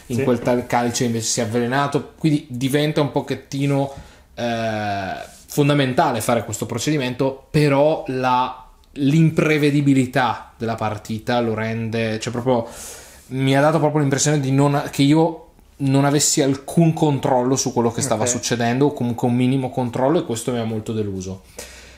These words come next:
Speaker 1: In dodici il discorso è simile, mi
Speaker 2: L'hai
Speaker 1: è
Speaker 2: pro-,
Speaker 1: piaciuto
Speaker 2: l'hai
Speaker 1: un
Speaker 2: provato
Speaker 1: po' di
Speaker 2: in,
Speaker 1: più,
Speaker 2: in
Speaker 1: sì, sono
Speaker 2: dodici?
Speaker 1: riuscito a provarlo in dodici.
Speaker 2: Aspetta, come hai fatto?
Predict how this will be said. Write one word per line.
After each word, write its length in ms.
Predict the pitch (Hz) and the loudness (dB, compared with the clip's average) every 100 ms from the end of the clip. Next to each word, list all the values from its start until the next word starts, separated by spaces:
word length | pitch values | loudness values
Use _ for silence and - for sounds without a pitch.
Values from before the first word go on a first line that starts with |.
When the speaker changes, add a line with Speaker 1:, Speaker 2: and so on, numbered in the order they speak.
| - | -2
Speaker 1:
In 140 | 147 | 2
dodici 340 | 175 226 - | 4 4 2
il 60 | 185 | 2
discorso 540 | 156 - 196 180 - | 2 2 2 2 2
è 60 | 156 | 0
simile, 920 | - - 190 196 196 196 202 220 - - | 0 0 2 2 4 4 2 0 -6 -10
mi 240 | 143 156 | -2 2
Speaker 2:
L'hai 100 | 180 | 2
Speaker 1:
è 60 | 190 | 2
Speaker 2:
pro-, 100 | 190 | 0
Speaker 1:
piaciuto 220 | 147 - | 0 0
Speaker 2:
l'hai 140 | 143 139 | 2 2
Speaker 1:
un 40 | |
Speaker 2:
provato 340 | 156 139 143 147 | 2 2 2 2
Speaker 1:
po' 80 | 135 | 0
di 80 | |
Speaker 2:
in, 60 | 131 | 0
Speaker 1:
più, 140 | 131 | 0
Speaker 2:
in 60 | 143 | -2
Speaker 1:
sì, 80 | 143 | 0
sono 140 | 131 135 | 0 2
Speaker 2:
dodici? 160 | 127 | 2
Speaker 1:
riuscito 280 | 123 117 131 | 0 -2 -4
a 20 | 131 | -2
provarlo 400 | 131 131 135 135 | 0 0 0 -2
in 140 | 123 | 0
dodici. 500 | 135 135 127 - 151 | 2 2 2 0 0
Speaker 2:
Aspetta, 200 | 160 120 | 0 -2
come 120 | 120 | -8
hai 40 | 117 | -6
fatto? 260 | 127 120 | -6 -6